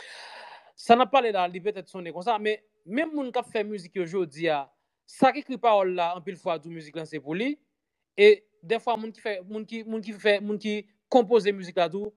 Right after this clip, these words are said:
tèl ou tèl mizik, se pou li, yo, yo pa, defwa, yo pa menm fè, yo, yo pa, yo pa menm bay sa merite kredi yo, kredi yo. Yo, yo lese yo konprann ke tout mizik la, se pou yo anpil fwa.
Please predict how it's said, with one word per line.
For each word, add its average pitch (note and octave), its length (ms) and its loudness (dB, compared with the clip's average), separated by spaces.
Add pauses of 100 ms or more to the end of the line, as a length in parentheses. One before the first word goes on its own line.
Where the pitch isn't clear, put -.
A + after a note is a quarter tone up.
(260)
tèl G#3+ 160 4
ou G3+ 80 -6
tèl F#3+ 80 0
mizik, F#3 240 -8
se F3+ 80 -2
pou D#3+ 160 -10
li, F#3+ 140 -6 (100)
yo, F3+ 60 -18 (100)
yo - 60 -2
pa, F#3 100 4 (160)
defwa, F#3+ 260 4
yo F#3 60 2
pa G3+ 80 2
menm - 160 -10
fè, F#3 160 0
yo, F3+ 160 -6
yo F3+ 80 -4
pa, F3+ 80 -2
yo F#3+ 80 0
pa G#3 100 4
menm F3+ 200 -16 (760)
bay G#3 320 6
sa G#3 220 -6
merite F#3 260 -2
kredi D#3+ 300 -4
yo, D3 80 -2
kredi D3 240 -4
yo. D#3 140 0 (120)
Yo, D#3+ 220 -6 (140)
yo G#3 40 12
lese G#3+ 220 4
yo G3 100 2
konprann F3+ 280 0
ke E3+ 100 -6
tout - 180 -12
mizik F3+ 220 -8
la, D#3+ 80 -4
se D#3+ 100 -8
pou C#3+ 160 -6
yo C#3+ 60 -2
anpil C3+ 180 -10
fwa. E3 200 4